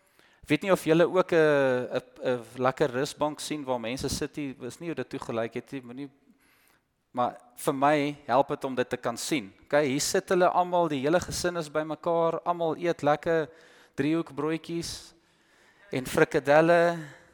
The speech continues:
Ons is bly, ons gaan die kind 'n naam gee.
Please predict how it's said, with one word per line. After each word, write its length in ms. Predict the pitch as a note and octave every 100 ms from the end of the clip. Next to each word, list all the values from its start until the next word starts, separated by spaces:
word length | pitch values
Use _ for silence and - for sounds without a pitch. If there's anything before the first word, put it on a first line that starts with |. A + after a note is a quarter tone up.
| _ _ _ _ _ _ _ _ _ _ _ _ _ _ _ _ B2
Ons 140 | A#2+
is 100 | D3+
bly, 360 | B2+ D3 D#3+ E3
ons 120 | D3+
gaan 140 | F3
die 80 | D#3+
kind 280 | - F3 F3+
'n 80 | E3
naam 300 | D3+ E3 D#3+
gee. 300 | - B2+